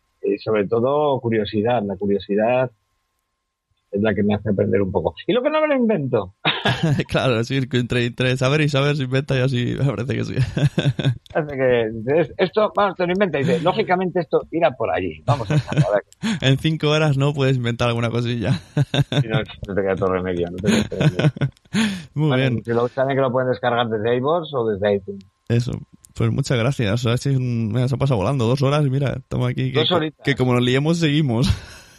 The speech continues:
Speaker 1: Ah, sí, yo puedo estar una hora más tranquilamente, ¿eh?
Speaker 2: <laughs> Yo no me
Speaker 1: Bueno.
Speaker 2: fío de que mi, mi niña pequeña se ha dormido a las siete y me veo a las cinco viendo la tele. <laughs>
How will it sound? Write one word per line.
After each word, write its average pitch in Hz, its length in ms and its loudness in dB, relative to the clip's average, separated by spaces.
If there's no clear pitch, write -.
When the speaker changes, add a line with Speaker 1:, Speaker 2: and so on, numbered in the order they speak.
Speaker 1:
Ah, 147 260 2
sí, 139 140 -6
yo 120 140 2
puedo 135 200 2
estar 135 240 0
una 120 180 0
hora 117 140 2
más 110 180 -4
tranquilamente, 110 640 -2
¿eh? 131 160 0
Speaker 2:
<laughs> - 40 -16
Yo 156 140 2
no 190 60 0
me 170 100 2
Speaker 1:
Bueno. 143 60 0
Speaker 2:
fío 175 260 2
de 160 100 2
que 139 160 0
mi, 127 140 2
mi 160 360 2
niña 175 340 2
pequeña 143 300 2
se 147 80 0
ha 156 40 2
dormido 147 220 2
a 123 40 2
las 135 140 0
siete 160 360 0
y 139 140 0
me 131 160 2
veo 151 160 2
a 135 40 2
las 139 160 0
cinco 175 480 0
viendo 135 240 2
la 123 120 2
tele. 110 260 0
<laughs> - 40 2